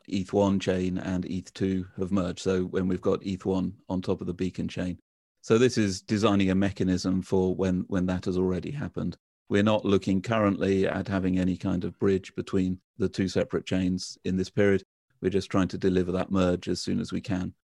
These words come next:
And that's what's changed. What's changed is that this merge has come forward in the timetable. Previously,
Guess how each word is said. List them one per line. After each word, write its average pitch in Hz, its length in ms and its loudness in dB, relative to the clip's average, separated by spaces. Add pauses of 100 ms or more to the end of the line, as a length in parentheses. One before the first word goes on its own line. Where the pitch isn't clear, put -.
(180)
And 123 180 4
that's 131 200 4
what's 113 160 2
changed. 98 400 2
What's 107 180 2
changed 104 380 2
is 98 160 4
that 98 120 4
this 104 200 2
merge 101 260 6
has 104 140 -2
come 98 220 0
forward 95 520 4
in 95 240 0
the 92 80 0
timetable. 92 680 0
Previously, 98 840 0